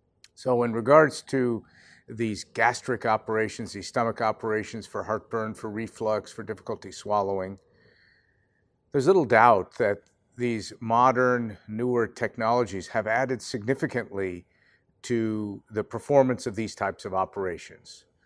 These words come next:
They are challenging operations, and they are challenging,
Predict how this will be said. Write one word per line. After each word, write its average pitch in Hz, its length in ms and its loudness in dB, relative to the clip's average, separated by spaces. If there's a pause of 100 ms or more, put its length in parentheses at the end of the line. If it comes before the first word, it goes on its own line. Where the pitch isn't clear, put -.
(180)
They 98 840 -2 (300)
are 92 440 -2
challenging 127 600 2
operations, 98 840 -6 (1600)
and 113 160 -2
they 120 100 4
are 113 140 4
challenging, 131 800 2